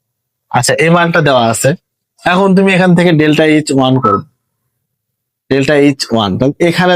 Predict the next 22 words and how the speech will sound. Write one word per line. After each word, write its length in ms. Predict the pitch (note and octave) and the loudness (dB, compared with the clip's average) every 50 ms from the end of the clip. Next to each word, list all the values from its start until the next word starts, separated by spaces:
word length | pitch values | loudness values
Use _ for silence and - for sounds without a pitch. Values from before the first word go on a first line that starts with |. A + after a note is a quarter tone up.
| D#3+ C#3 | 2 0
দেখো, 200 | B2+ B2 C3 C#3+ G3+ - _ _ _ _ _ _ _ _ - | 0 0 0 -2 -4 -6 _ _ _ _ _ _ _ _ -2
কার্বন 280 | F#3+ F3+ F3+ F#3 G3 F#3 D3+ | -2 0 2 2 0 0 0
হাইড্রোজেন 380 | D#3 D#3+ D#3+ E3+ E3+ E3+ F3 E3+ E3 D#3+ | 0 0 0 0 2 2 2 2 2 2
বন্ধন 240 | D#3 D#3 D#3+ D#3+ D3+ - | 2 2 2 0 0 -2
কয়টা 200 | D#3+ D3+ E3 D#3 C3 | -2 -2 0 -2 -2
আছে? 200 | A2+ - - G2 F#2+ A#2 _ _ _ _ _ _ _ _ _ _ - | -2 -4 -4 -4 -6 -6 _ _ _ _ _ _ _ _ _ _ -4
তিনটা 260 | - F3+ F3 E3 F#3 F3+ F3 | 0 0 2 2 2 2 2
না? 80 | F3+ F3+ G3+ A#3 - _ _ _ _ _ _ _ _ _ _ _ _ _ _ _ - | 0 0 -2 -4 -8 _ _ _ _ _ _ _ _ _ _ _ _ _ _ _ -4
কার্বন 340 | - E3+ F3+ F3+ F#3 G3 F#3+ E3+ | -2 0 0 2 2 2 2 2
হাইড্রোজেন 320 | D#3+ D#3+ D3+ D3+ C#3 C3+ B2+ C3 | 0 0 0 0 2 0 0 0
প্রথমটাই 440 | E3 D#3 F#3 F3+ F3 D3+ C#3 G#2+ G2+ G#2+ - | 0 0 2 0 2 0 0 -2 -2 -2 -2
কত? 140 | D#3+ E3 E3+ F#3+ G#3+ B3+ E4+ _ _ - C#4 C#4 C#4 C#4+ - - | -2 -2 0 0 0 0 -2 _ _ -6 -2 -2 -2 -2 -2 -2
চারশো 260 | - F3 E3 - - F#3 - | -2 -2 -2 0 -2 -2 0
চোদ্দ, 220 | G#3 F#3+ E3+ D3+ C3 A#2+ G#2 G#2+ - _ _ _ _ _ _ _ _ _ _ _ _ _ _ _ _ _ _ _ _ _ _ _ _ _ _ _ _ _ _ _ _ _ _ - | 0 0 0 2 0 0 -2 -2 -6 _ _ _ _ _ _ _ _ _ _ _ _ _ _ _ _ _ _ _ _ _ _ _ _ _ _ _ _ _ _ _ _ _ _ -6
ফোর 240 | - D#3 D#3+ F3 F3+ F#3 G3 D3 | -2 0 2 2 2 2 0 0
ওয়ান 220 | C#3+ C3+ C#3+ D#3+ E3 - - | 0 0 2 0 -2 -2 -4
ফোর। 220 | - - A#2+ G2 B2 B2+ _ _ _ _ _ _ _ _ _ _ _ _ _ _ _ _ _ _ _ _ - | -4 -2 -2 -2 -2 -6 _ _ _ _ _ _ _ _ _ _ _ _ _ _ _ _ _ _ _ _ -6
যোগ 320 | - D3 C3+ C3 F#3 G3 G3+ G3 _ _ - - F#3 F#3 | -2 0 0 2 2 0 0 -2 _ _ -6 -4 -4 -4
একটা 220 | - - - A3 G3 G3 | -4 -4 -4 -2 0 0
কিন্তু 220 | G#3 G3+ F#3 G#3+ G#3+ G3+ | 0 0 2 2 0 0
আছে 160 | F#3 - G#3+ G#3 G3 - | 0 0 -2 -2 0 0
কার্বন 340 | F#3+ F3+ F3+ F3+ F3+ F#3 | 0 0 2 2 2 2